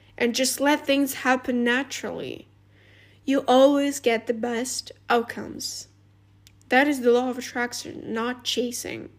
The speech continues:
Really, like, the law of attraction tells you that you have to let it go and stop wanting it.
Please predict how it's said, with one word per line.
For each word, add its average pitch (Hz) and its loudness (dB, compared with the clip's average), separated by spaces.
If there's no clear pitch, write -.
Really, 294 4
like, 226 0
the 240 4
law 269 4
of 262 -4
attraction 294 -2
tells 262 -6
you 76 -10
that - -2
you 320 6
have 302 -4
to 262 2
let 226 0
it 220 -2
go 285 4
and 240 4
stop - 0
wanting 269 4
it. - -4